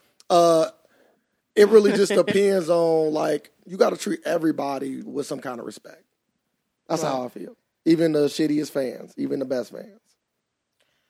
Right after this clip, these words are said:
Speaker 2: But people act crazy. When you're a celebrity, everybody don't, like, people just act weird sometimes. So you just gotta be like, "Chill out, bro." You know what I'm
Speaker 1: <laughs>
Speaker 2: saying? Like, sometimes you gotta put people in their place. But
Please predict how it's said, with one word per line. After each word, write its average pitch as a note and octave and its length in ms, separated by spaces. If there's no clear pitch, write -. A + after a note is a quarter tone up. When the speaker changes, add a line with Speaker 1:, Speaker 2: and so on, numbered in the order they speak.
Speaker 2:
But A#3+ 520
people C4 540
act F3 320
crazy. F3+ 880
When E3 240
you're A3+ 260
a E3+ 680
celebrity, F#3 880
everybody F#3+ 580
don't, E3+ 360
like, E3 280
people F#4+ 220
just C#4+ 140
act A3+ 220
weird C#4 340
sometimes. F#3+ 540
So G#3+ 80
you E4 140
just D4+ 120
gotta A#3 200
be G#3+ 120
like, F3+ 340
"Chill B4+ 280
out, E4+ 260
bro." E4+ 320
You D#4 180
know D4+ 120
what D4+ 260
I'm - 40
Speaker 1:
<laughs> - 20
Speaker 2:
saying? D4+ 240
Like, C4 140
sometimes D4 260
you C4+ 80
gotta A#3 100
put C4 100
people A#3+ 140
in G#3+ 40
their G#3+ 140
place. A#3 240
But F#3+ 240